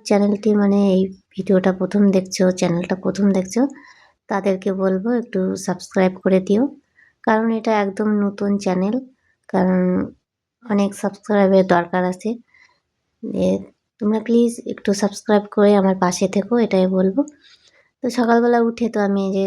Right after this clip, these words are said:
উঠোনটা আগে ঝাড় দিয়ে নিলাম, তারপরে যাব পরের কাজে, বাদবাকি কাজে। তো, তো তোমাদের সঙ্গে একটু শেয়ার করলাম, কথা বললাম, আর তোমাদের দেখালাম যে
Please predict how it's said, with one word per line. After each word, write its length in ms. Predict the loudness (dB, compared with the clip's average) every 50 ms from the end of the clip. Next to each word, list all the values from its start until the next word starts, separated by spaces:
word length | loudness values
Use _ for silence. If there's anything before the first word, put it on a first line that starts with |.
| -4 -4
উঠোনটা 400 | -8 -10 -6 -6 -4 -4 -2 -2 -2
আগে 180 | -2 -2 -2
ঝাড় 280 | -4 -4 -4 -6 -6 -6
দিয়ে 180 | -2 0 2 2
নিলাম, 280 | 2 2 0 0 -2 -2 -4 -8 _ _ _ _ _ _ _ _ -8
তারপরে 400 | -6 -6 -6 -4 -4 -4 -4 -2
যাব 180 | -4 -4 -6 -6 -8 -10 -12 _
পরের 340 | _ -2 0 2 2 0 0 0
কাজে, 320 | -2 -2 -2 0 2 0 0
বাদবাকি 480 | 2 0 -2 -2 -2 -4 -6 -4 -4 -6
কাজে। 320 | -4 -2 -4 -2 0 0 -2 -2 -2 -8 _ _ _ _ _ _ _ _ _ _ _ -10
তো, 100 | -8 -6 -4 -4 -6 -6 -8 -12 -14 -16 -14 -14 -14 -12 -6
তো 100 | -2 -2 0
তোমাদের 380 | 0 2 2 2 4 4 2 2
সঙ্গে 220 | 2 2 2 2 0
একটু 160 | 0 0 -2
শেয়ার 280 | -2 2 2 2 2 2 2
করলাম, 320 | 0 0 0 0 0 0 -2 -2
কথা 260 | -2 -4 -4 -2 -2 -4
বললাম, 320 | -4 -2 -2 -2 -2 -2 -4 -8 _ _ _ _ _ _ _ _ _ -10 -6
আর 120 | -6 -6
তোমাদের 360 | -4 -2 -2 0 0 0 0 0
দেখালাম 400 | -2 -4 -4 -4 -4 -4 -2 -2 -2 -2
যে 120 | 0 0